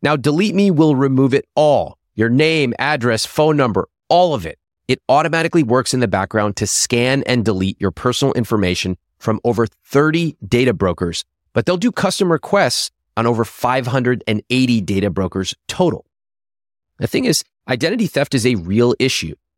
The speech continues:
An estimated fifteen million Americans had their identity stolen in two thousand twenty-one. We've had a number of people on this very show who were victims of identity theft, and often it put them into tens of thousands of dollars of credit card debt,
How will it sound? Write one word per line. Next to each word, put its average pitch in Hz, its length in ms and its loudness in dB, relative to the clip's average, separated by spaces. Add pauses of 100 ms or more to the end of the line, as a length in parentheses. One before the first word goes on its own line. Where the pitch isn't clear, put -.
(120)
An 120 160 -2
estimated 156 520 0
fifteen 190 760 0
million 143 400 2
Americans 117 600 0
had 107 140 -2
their 104 180 0
identity 110 420 0
stolen 95 440 0
in 98 140 -6
two - 180 -6
thousand 92 360 -4
twenty-one. 95 720 -4 (480)
We've 202 180 2
had 233 120 2
a 180 40 2
number 170 240 2
of 160 100 -2
people 160 280 0
on 135 180 0
this 143 200 0
very 175 260 2
show 135 480 0 (100)
who 139 140 0
were 131 180 4
victims 123 460 -2
of 113 260 -2
identity 123 400 0
theft, - 380 -10 (340)
and 127 140 -2
often 202 260 0
it 196 140 -2
put 175 140 0
them 170 120 0
into 170 220 -2 (100)
tens 180 340 -2
of 170 120 0
thousands 143 480 -2
of 127 80 -2
dollars 123 320 2
of 117 100 -2
credit 147 240 -2
card 131 240 -2
debt, 131 240 0